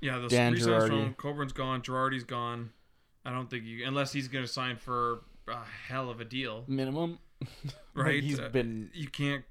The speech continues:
Speaker 1: keep
Speaker 2: bad.
Speaker 1: those guys around. And <sighs> if you can find a way to trade him,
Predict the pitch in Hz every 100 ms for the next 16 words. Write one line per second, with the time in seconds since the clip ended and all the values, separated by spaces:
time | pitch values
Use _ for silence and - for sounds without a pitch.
0 | - - 101 139 127 131 127 120 123 123
1 | 123 - - - - - - 151 151 139
2 | - _ _ - _ _ _ _ _ _
3 | _ _ _ - - 165 147 156 143 151
4 | 156 170 156 156 143 - 143 143 160 160